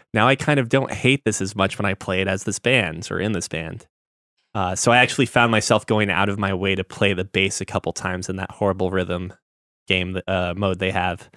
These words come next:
Uh, and then I also started to recognize a little, a little bit of May's charm, May being the protagonist of the game. Like, she's kind of a shitty teenager, even though she's twenty or whatever now. Uh, but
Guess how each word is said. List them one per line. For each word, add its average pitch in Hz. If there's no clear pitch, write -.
Uh, 98
and 139
then 165
I 170
also 202
started 170
to 127
recognize 107
a 120
little, 113
a 139
little 139
bit 110
of 101
May's 101
charm, 95
May 101
being 98
the 98
protagonist 95
of 92
the 98
game. 95
Like, 117
she's -
kind 160
of 147
a 139
shitty 120
teenager, 104
even 101
though 98
she's -
twenty 95
or 98
whatever 95
now. 95
Uh, 95
but 107